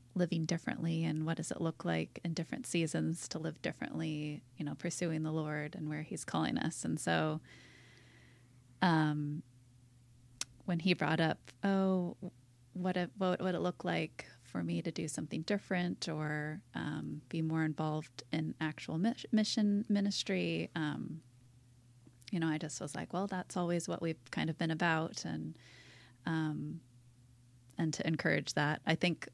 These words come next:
then when it actually came to, "Oh, what about La Jolla?" And I'm like, "Well, how, I don't,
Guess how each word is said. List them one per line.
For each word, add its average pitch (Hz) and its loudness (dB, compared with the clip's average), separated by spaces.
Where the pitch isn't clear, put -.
then 170 4
when 160 4
it 160 2
actually 156 0
came 160 0
to, 151 -2
"Oh, 214 2
what 180 0
about 180 0
La 160 0
Jolla?" 170 2
And 160 -4
I'm 147 -6
like, - -10
"Well, 165 -2
how, 180 -2
I 165 -2
don't, - -4